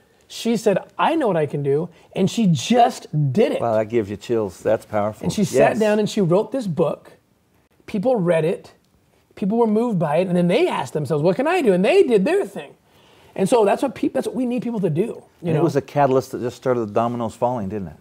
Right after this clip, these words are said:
Speaker 1: Yes. And, and so we tell people, "Figure out what you can do." Like, uh, I just came from Maloof Foundation. They're, they're, they make high-end, you know, bedding and whatnot. They, they had the Harriet Beecher Stowe experience. And they said they,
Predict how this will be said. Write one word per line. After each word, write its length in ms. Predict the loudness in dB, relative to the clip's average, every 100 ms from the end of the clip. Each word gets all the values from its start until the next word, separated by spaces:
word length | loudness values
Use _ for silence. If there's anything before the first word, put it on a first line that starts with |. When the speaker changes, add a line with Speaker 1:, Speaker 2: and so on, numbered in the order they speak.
| -2
Speaker 1:
Yes. 300 | -2 -2 -4
And, 120 | -4
and 140 | -4
so 120 | -2 0
we 220 | 0 -2
tell 180 | -2 -2
people, 360 | -2 -2 -4 -6 _ _ -4
"Figure 320 | -2 0 -2
out 220 | -2 -2
what 160 | -4 -4
you 160 | -6
can 220 | -6 -6 -6
do." 260 | -6 -10 _ _ _
Like, 240 | -2 0 0
uh, 260 | -4 -4
I 120 | -2 0
just 180 | -2
came 200 | -2 -4
from 220 | -2 -4 0
Maloof 340 | 2 2 -2
Foundation. 720 | -4 -6 -6 -8 -12 -12 -12 -4
They're, 220 | -4 -2
they're, 200 | -4 -2
they 140 | -4
make 340 | -2 -4 -6 _ _ _ _ -8 -8 -12 -20
high-end, 500 | -6 -2 0 0 -2
you 100 | -4
know, 80 | -4
bedding 400 | -2 0 0 -4
and 80 | -6
whatnot. 300 | -8 -8 0
They, 160 | 0
they 400 | 2 4 4 2 -2
had 160 | 0
the 60 | 0
Harriet 280 | 2 0 -2
Beecher 220 | -4 -4
Stowe 260 | -2 -2 -2
experience. 580 | -6 -10 -12 -12 -20 _ _ _ -20 _
And 100 | -4
they 60 | -2
said 240 | 0 -2
they, 360 | -2 -4 -8 -16